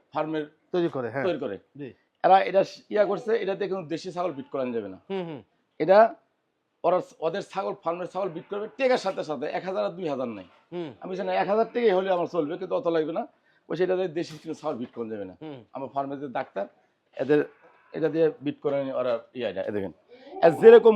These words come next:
Speaker 1: মুখের পাঁচ, এরকম কোয়ালিটি, এ দেখেন, দেখেন, দুই দাঁতের পাটার হাইটটা দেখেন, মোটামুটি চল্লিশ।
Speaker 2: আ-, আতোয়ার মাস্টার বাড়ি এটা?
Speaker 1: না, এটা আনছে বগুড়া থেকে।
Speaker 2: বগুড়া থেকে, ও আচ্ছা,
Speaker 1: মানে
Speaker 2: আচ্ছা।
Speaker 1: পাটার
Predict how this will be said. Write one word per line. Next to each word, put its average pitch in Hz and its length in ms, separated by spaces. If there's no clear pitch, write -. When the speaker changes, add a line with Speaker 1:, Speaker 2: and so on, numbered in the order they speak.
Speaker 1:
মুখের 202 220
পাঁচ, 202 220
এরকম 208 280
কোয়ালিটি, 202 420
এ 220 60
দেখেন, 202 260
দেখেন, 180 240
দুই 233 100
দাঁতের 214 320
পাটার 185 220
হাইটটা 160 280
দেখেন, 160 240
মোটামুটি 170 340
চল্লিশ। 131 320
Speaker 2:
আ-, 180 240
আতোয়ার 220 280
মাস্টার 208 260
বাড়ি 165 200
এটা? 117 140
Speaker 1:
না, 202 80
এটা 196 160
আনছে 247 180
বগুড়া 220 320
থেকে। 156 180
Speaker 2:
বগুড়া 185 280
থেকে, 117 160
ও - 20
আচ্ছা, - 140
Speaker 1:
মানে 226 220
Speaker 2:
আচ্ছা। 233 440
Speaker 1:
পাটার 220 260